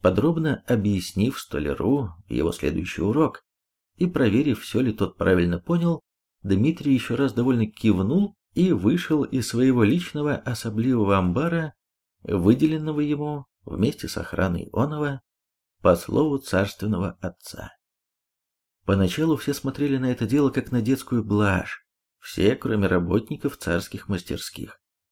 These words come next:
Уж они-то сразу оценили всю прелесть и удобство новых инструментов и приспособлений,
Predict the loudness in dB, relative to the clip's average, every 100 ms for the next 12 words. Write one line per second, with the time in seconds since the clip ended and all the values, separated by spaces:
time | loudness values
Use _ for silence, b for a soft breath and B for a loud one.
0 | _ _ -4 0 2 2 2 -2 0 0
1 | 0 -2 -2 -4 0 2 0 0 -4 -4
2 | -4 -2 0 -2 -6 -2 2 4 2 2
3 | 0 -2 -4 -2 0 2 2 0 -4 -4
4 | -2 0 0 0 -2 -6 -8 _ _ _
5 | _ -2 0 0 -4 -4 -4 -4 -4 -8
6 | -12 -20